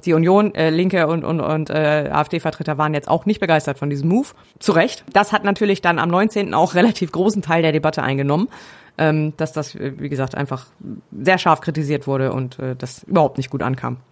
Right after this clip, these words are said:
Ähm, ich kann tatsächlich auch nicht wirklich erklären, was dieser Vorschlag jetzt genau macht, weil erstens war er, wie gesagt, hinter der Paywall. Zweitens habe ich, äh, ist er dann dadurch auch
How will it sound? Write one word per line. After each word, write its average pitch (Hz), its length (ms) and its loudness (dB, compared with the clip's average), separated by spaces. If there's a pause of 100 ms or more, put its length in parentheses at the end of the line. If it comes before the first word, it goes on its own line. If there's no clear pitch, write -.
(200)
Ähm, 226 1120 4
ich - 120 -6
kann 302 160 2
tatsächlich 285 420 0
auch 247 80 2
nicht 240 180 -2
wirklich 262 240 -4
erklären, 247 380 0
was 226 140 0
dieser 220 240 -4
Vorschlag 233 400 -4
jetzt 220 180 -6
genau 190 260 0
macht, 196 360 0
weil 220 180 2
erstens 233 340 2
war 202 180 4
er, 196 60 0
wie 208 60 -2
gesagt, 190 240 -2
hinter 185 160 -4
der 160 140 -2
Paywall. 160 400 -2 (340)
Zweitens 214 380 2
habe 208 180 2
ich, 202 260 -4
äh, 185 440 0
ist 208 160 -4
er 202 80 2
dann 196 160 0
dadurch 220 480 2
auch 202 220 2